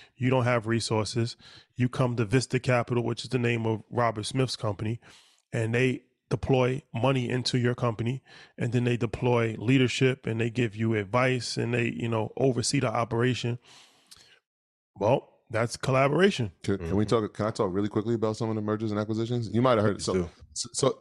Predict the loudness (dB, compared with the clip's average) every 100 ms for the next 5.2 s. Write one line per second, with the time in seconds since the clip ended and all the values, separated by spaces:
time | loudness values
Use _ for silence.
0 | -6 2 4 4 0 2 2 2 -2 -2
1 | -2 -4 0 0 0 -4 -4 -4 2 2
2 | 4 -2 -8 _ 0 4 4 4 2 4
3 | 2 0 -4 -2 -4 -6 -12 -8 -6 -2
4 | -2 0 -2 0 -2 -2 -4 -2 -4 0
5 | -2 -2